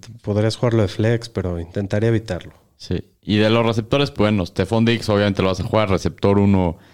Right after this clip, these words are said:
Speaker 2: para Fantasy. Gabriel Davis, si juegas, lo metes como un receptor dos. La defensiva de Miami no tiene al cornerback Byron Jones. Entonces, pues, está bueno el matchup.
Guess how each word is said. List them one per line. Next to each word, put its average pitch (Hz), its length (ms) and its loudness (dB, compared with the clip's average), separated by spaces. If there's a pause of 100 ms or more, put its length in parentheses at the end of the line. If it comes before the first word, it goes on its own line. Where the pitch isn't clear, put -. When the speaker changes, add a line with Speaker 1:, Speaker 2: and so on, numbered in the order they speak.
(360)
Speaker 2:
para 90 280 0
Fantasy. 135 800 0 (360)
Gabriel 143 300 4
Davis, 143 300 4
si 104 80 0
juegas, 123 340 2
lo 95 300 4
metes 110 340 0
como 107 220 2
un 107 60 2
receptor 107 480 2
dos. 113 240 2
La 90 140 2
defensiva 90 300 0
de 113 60 2
Miami 110 420 2
no 107 220 0
tiene 107 200 0
al 82 160 -2
cornerback 92 520 0
Byron 101 320 2
Jones. 139 360 2 (600)
Entonces, 110 500 2
pues, 85 300 -2
está - 200 0
bueno 90 600 2
el 90 160 -2
matchup. 131 540 0